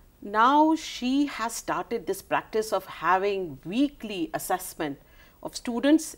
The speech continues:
every Tuesday for class nine to twelfth and for all subjects. As it is, we have such heavy workload ranging from school committee works to teaching learning.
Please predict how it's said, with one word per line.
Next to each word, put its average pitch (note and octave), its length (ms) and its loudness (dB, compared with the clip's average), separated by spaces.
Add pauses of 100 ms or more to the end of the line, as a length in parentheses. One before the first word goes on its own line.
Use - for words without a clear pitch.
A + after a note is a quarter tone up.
(120)
every C4 440 4
Tuesday G#3+ 500 -4
for F#3 160 -2
class F3+ 380 0
nine F3 280 -2
to A3+ 120 -8
twelfth G3+ 320 0
and B3 140 0
for G3+ 140 2
all B3+ 280 6
subjects. - 640 -6 (1080)
As G3+ 260 6
it B3 140 0
is, B3 220 2
we G#3+ 180 -4
have - 280 2
such - 460 2
heavy G#3 400 0
workload D3 720 -2
ranging G3+ 600 0
from F3 680 0
school G#3+ 480 -6
committee F#3 480 -2
works F3 520 0 (420)
to D4 140 6
teaching A3+ 580 0
learning. G3 400 0